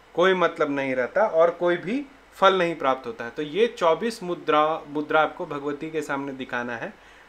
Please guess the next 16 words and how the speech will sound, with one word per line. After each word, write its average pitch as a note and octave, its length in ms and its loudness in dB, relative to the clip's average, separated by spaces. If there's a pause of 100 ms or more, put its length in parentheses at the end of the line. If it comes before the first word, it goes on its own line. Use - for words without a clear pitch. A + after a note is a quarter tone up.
(160)
ध्यान D#3+ 280 4
रहे, C#3 220 -4
जब D3+ 220 0
ये G3+ 80 -6
चौबीस G3 420 -4
मुद्रा F#3+ 260 -4
दिखाते F3+ 460 -4
हैं, B2 160 -8
ये F3 200 0
मुद्रा F#3+ 360 0
बहुत F3+ 260 -2
सीक्रेट F3+ 480 -6
मुद्रा C#3+ 320 -4
होता A#2+ 280 -4
है D3+ 320 -2 (440)
भगवती C#3+ 560 -4